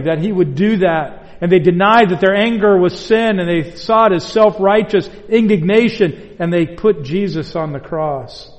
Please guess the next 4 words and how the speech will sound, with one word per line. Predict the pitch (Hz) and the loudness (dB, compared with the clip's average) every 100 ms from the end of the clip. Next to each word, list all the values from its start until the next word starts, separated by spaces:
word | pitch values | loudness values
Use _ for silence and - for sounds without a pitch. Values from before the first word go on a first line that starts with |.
| - - - - - - - - - - - - - - _ - - - - - _ _ - - - - - - - - - - - - - - - - - - - - - - - - | -20 -20 -20 -20 -20 -20 -20 -20 -20 -20 -20 -20 -20 -20 _ -20 -20 -20 -20 -20 _ _ -20 -20 -20 -20 -20 -20 -20 -20 -20 -20 -20 -20 -20 -20 -20 -20 -20 -20 -20 -20 -20 -20 -18 -6
God | 156 160 | -2 -2
is | 147 | 0
offering | 156 - 151 131 | -2 -2 -8 -6
hope | 151 170 147 | -4 -4 -8